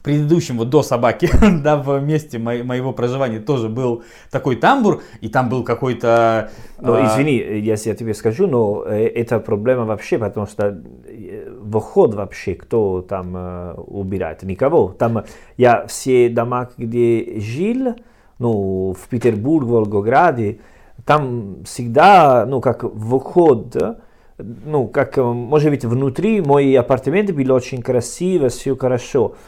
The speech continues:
Speaker 2: Но вход, это была как, э, что, как войну был, э.
Speaker 1: <laughs> Ты,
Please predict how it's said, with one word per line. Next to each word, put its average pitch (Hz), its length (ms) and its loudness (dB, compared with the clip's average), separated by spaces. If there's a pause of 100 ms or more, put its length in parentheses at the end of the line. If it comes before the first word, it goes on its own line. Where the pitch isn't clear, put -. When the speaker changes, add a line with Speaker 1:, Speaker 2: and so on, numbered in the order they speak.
(500)
Speaker 2:
Но 127 480 0
вход, 185 580 0
это 127 260 4
была 127 240 4
как, 127 260 0
э, 101 920 0
что, 104 320 -2
как - 220 -10
войну 110 580 -2
был, 123 320 2
э. 98 340 2 (180)
Speaker 1:
<laughs> - 180 -12
Ты, 170 100 -8